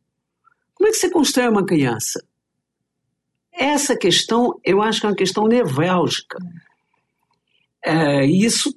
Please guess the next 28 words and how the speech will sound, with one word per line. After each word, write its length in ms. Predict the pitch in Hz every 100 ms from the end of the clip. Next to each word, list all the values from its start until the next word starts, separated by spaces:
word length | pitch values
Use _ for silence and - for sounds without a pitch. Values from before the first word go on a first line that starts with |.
| -
serve, 540 | - - 147 135 139
evidentemente, 840 | 156 165 196 196 262 202 175 180 233
de 140 | -
pretexto. 720 | 320 330 214 247 233 - -
Quer 120 | - 117
dizer, 240 | 117 110
contratar 520 | - 151 165 147 - 156
uma 160 | 165
mulher 440 | 170 185 170 185 214
é 80 | 247
um, 480 | 240 190 156 131 117 - - -
é 80 | 139
uma 160 | 147 151
chatice, 760 | - 147 - - 214 208 - -
porque 240 | 120 -
ela 180 | 127 135
vai 140 | 143 135
trazer 300 | 147 135 147
problemas, 720 | 156 190 139 143 160 175 117 -
porque 160 | -
ela 140 | 127 127
tem 280 | 143 135 135 - - -
vida 260 | 143 139
privada, 600 | 139 180 131 135 147 143
porque 140 | 131 147
ela 100 | 135
vai 180 | 143 135
engravidar, 880 | 135 143 139 175 143 143 160 175